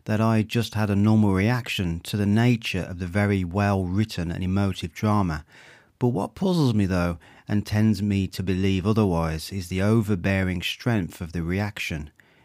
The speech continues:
It was an outpouring of grief, and by its very nature, it prepared me in some way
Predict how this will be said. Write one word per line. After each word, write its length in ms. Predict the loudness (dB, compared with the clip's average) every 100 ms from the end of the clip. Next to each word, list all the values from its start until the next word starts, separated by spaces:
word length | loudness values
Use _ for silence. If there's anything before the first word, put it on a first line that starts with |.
| _
It 120 | -2
was 280 | 2 2 2
an 100 | 0
outpouring 760 | 0 0 -4 -4 0 0 -2 -4
of 120 | -4
grief, 440 | -2 -2 -2 -10 -20 -20 _
and 140 | -6 -2
by 180 | 0 0
its 140 | -2
very 320 | -2 0 0
nature, 580 | 0 2 0 -2 -6 -6 -6
it 160 | -8
prepared 520 | -6 -6 -2 0 0 2
me 140 | 0
in 100 | 0
some 360 | -2 0 2 2
way 340 | 2 -2 -6